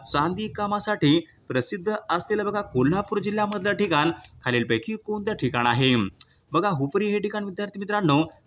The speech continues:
चांदी कामासाठी प्रसिद्ध असलेलं कोल्हापूर जिल्ह्यामधलं एक महत्त्वपूर्ण ठिकाण आहे. प्रश्न क्रमांक वीस बघा, डॉट्स ही उपचार पद्धती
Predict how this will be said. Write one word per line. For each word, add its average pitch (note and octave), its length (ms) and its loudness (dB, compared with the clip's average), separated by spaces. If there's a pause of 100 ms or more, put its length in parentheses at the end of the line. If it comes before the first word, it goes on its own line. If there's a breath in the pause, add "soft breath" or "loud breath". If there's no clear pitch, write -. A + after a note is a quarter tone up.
(100)
चांदी D3 420 0
कामासाठी G#3 560 -2
प्रसिद्ध G3+ 480 -6 (120)
असलेलं C#3+ 480 2 (340 loud breath)
कोल्हापूर F#3 440 0
जिल्ह्यामधलं G3+ 520 -2 (100)
एक G#3 200 -2
महत्त्वपूर्ण D3+ 680 0
ठिकाण B2 340 0
आहे. B2+ 300 4 (640 loud breath)
प्रश्न D#3+ 200 -2
क्रमांक G#3 380 -4 (120)
वीस A#2 320 2
बघा, G#3 220 2
डॉट्स D#3+ 540 4
ही G#3+ 100 -4 (120)
उपचार G#3 360 -2
पद्धती F3 560 2